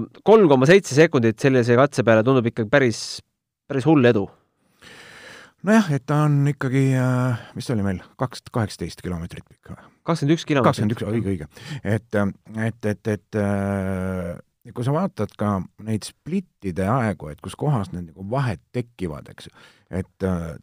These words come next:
Speaker 2: tundub, et ikkagi selle ralli tegi ära Toyota mootorite suurem lõppkiirus, et,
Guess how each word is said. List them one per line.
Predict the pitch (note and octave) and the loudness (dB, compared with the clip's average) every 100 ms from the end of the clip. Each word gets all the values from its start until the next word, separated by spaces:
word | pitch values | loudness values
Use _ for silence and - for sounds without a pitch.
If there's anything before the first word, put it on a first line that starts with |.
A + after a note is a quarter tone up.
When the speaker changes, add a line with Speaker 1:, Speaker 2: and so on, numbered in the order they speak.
| - | -2
Speaker 2:
tundub, | E3 F3 F#2 D#2+ | 2 2 0 -6
et | E2+ - | -10 -12
ikkagi | F2+ E2 D#2+ D#2+ _ | -16 -14 -16 -18 _
selle | - C3 G#2+ F2+ | -8 -4 -4 -4
ralli | A2+ G2+ E2 | -4 -4 -6
tegi | F2 E2+ E2+ | -8 -10 -8
ära | G2+ F#2 F2 E2 D#2+ D#2+ C#2+ - | -6 -6 -6 -8 -12 -14 -16 -10
Toyota | - A2+ F2 _ E2 E2+ | -4 -2 -4 _ -10 -6
mootorite | G2 - D#2+ D#2+ D#2 - D#2+ - - - - - - - | -6 -6 -12 -14 -16 -16 -14 -14 -16 -18 -20 -20 -20 -18
suurem | - G#2 E2+ F2 | -16 -14 -10 -8
lõppkiirus, | G2 - G#2 F2+ E2+ D2+ | -10 -8 -8 -6 -8 -16
et, | _ _ | _ _